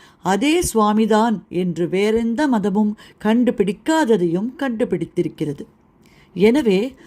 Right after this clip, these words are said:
பிரபஞ்ச வியாபாரத்தை நடத்துகிற மகா சக்தியாக ஒரு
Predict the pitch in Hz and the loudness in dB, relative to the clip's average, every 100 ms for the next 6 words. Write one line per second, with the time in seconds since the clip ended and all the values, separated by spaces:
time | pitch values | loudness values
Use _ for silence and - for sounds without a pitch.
0 | - _ 240 240 330 311 311 247 220 220 | -20 _ -2 0 0 0 0 2 2 0
1 | 226 240 226 226 262 302 233 185 208 - | 0 -2 -2 -4 -2 -2 -2 -6 -8 -4
2 | 202 220 285 - - - 190 214 262 262 | 0 0 -2 -6 -18 -4 0 2 2 0
3 | - 185 - - 247 185 175 196 214 - | -4 -6 -4 0 2 0 0 -4 -6 -18
4 | - - 214 277 | -20 0 2 2